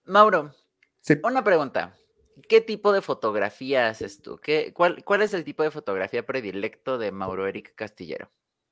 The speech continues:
Speaker 2: Mm, pues mira. <laughs> Eh, no, según yo, bueno, según yo no, bueno,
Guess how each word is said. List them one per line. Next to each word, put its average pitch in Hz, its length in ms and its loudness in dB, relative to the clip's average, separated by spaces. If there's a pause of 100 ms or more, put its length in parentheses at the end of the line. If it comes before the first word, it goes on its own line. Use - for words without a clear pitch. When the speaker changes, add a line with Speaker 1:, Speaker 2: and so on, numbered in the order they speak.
Speaker 2:
Mm, 143 1120 0 (1200)
pues 113 160 -4
mira. 107 260 -2 (480)
<laughs> - 520 -8 (480)
Eh, 120 920 4 (340)
no, 202 540 0
según 208 460 0
yo, 208 440 -2
bueno, - 380 -4 (280)
según 170 260 2
yo 175 100 4
no, 156 220 -2 (200)
bueno, - 220 -10